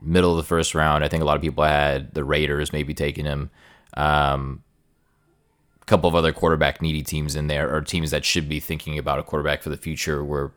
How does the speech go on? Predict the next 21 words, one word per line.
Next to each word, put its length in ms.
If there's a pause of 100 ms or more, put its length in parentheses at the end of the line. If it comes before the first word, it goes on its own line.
were 140
pegged 220
to 80
take 220
him. 180
But 120
the, 140 (140)
but 100
the 80
Packers 400
traded 360 (100)
up 320 (1300)
to 320
twenty-six 640
to 80
take 240
Jordan 240
Love. 320 (600)
So, 840 (1300)
yeah, 220
I, 300